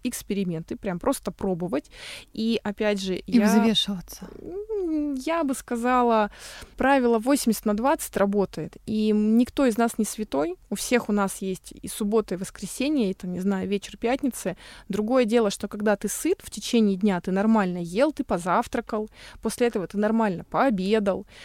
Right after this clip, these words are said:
Speaker 1: там, потренировался, после этого, там, или до этого поужинал, в зависимости, опять же, от возможностей временных, то, а, съесть, не знаю, там, перед сном ведро попкорна или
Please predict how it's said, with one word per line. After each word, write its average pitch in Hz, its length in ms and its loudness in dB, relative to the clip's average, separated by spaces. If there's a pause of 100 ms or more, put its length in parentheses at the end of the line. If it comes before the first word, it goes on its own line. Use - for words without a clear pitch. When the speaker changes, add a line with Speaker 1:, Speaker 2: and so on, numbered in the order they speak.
(160)
Speaker 1:
там, 185 220 -18
потренировался, 208 960 4
после 220 340 -4
этого, 190 520 -2
там, 180 160 -8
или 185 140 -4
до 190 240 4
этого 180 240 -4
поужинал, 214 680 4
в 175 60 -12
зависимости, 185 600 -6
опять 180 280 -6
же, - 80 -8
от 165 120 -10
возможностей 185 600 -2
временных, 190 520 0 (500)
то, 233 440 4 (280)
а, 180 380 -8
съесть, 214 500 0
не 185 100 0
знаю, 190 360 -2
там, 165 160 -10
перед 185 260 -6
сном 180 720 -2
ведро 196 460 2
попкорна 233 760 2
или 185 560 -2